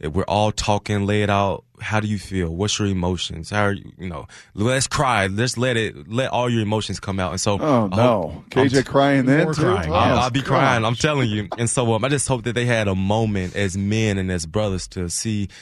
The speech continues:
Speaker 1: how is our teammate doing and how are we feeling and processing, because that was a traumatic event. And so hopefully they got those emotions out of the system.
Speaker 3: Yeah, it, it's, um, watching the league try to scramble and handle this now is, is sort of interesting to me.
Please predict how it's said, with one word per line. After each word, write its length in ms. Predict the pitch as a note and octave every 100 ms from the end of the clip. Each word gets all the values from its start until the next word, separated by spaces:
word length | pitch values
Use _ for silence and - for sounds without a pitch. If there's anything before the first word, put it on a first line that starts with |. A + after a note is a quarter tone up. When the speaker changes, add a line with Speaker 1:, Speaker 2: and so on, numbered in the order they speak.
| -
Speaker 1:
how 160 | G#2 A2+
is 100 | G#2
our 80 | F#2+
teammate 480 | - A#2+ A#2 A2+
doing 400 | G2+ A2+ A2+ A2+ A2 - - -
and 160 | F#2
how 280 | F2+ G#2 G#2
are 60 | F#2+
we 140 | G#2
feeling 500 | F#2 - A#2 G#2 F#2+
and 140 | F2+
processing, 440 | - G#2+ G2 F#2+ F2
because 180 | F#2+ F2+
that 120 | B2+
was 140 | A2
a 80 | F2+
traumatic 460 | - F#2 F#2+ F#2 F2
event. 320 | E2 G2 C2+
And 100 | F2
so 140 | F2+
hopefully 260 | F#2 G2+ G2+
they 140 | F#2
got 240 | E2+ F#2+ E2
those 240 | F#2 E2+
emotions 360 | E2+ F#2 F2 E2+
out 120 | F2
of 80 | D#2+
the 100 | E2
system. 400 | - F2 - - _ _ - D#2+ - - - - -
Speaker 3:
Yeah, 140 | F3+ D#3+
it, 300 | D#3 D#3+ F3
it's, 300 | D3+ - D3+
um, 500 | C3+ A#2 A2 G#2+ G#2
watching 540 | D3 E3 D3 F3 G3
the 100 | D#3+
league 560 | C3 A#2+ B2+ B2+ G#2 B2
try 280 | - A#2+ A2
to 80 | G2
scramble 720 | - - A#2+ A2 A2+ G2+ F#2
and 80 | F2+
handle 400 | G2 A2 G2+ F#2+
this 300 | F2+ E2+ -
now 300 | F#2 E2+ F2
is, 320 | F2 E2+ -
is 160 | A2+ F2+
sort 220 | - G#2
of 100 | F#2
interesting 580 | F#2+ F#2+ F#2+ - F#2 F2
to 80 | F#2+
me. 380 | F2+ E2 D#2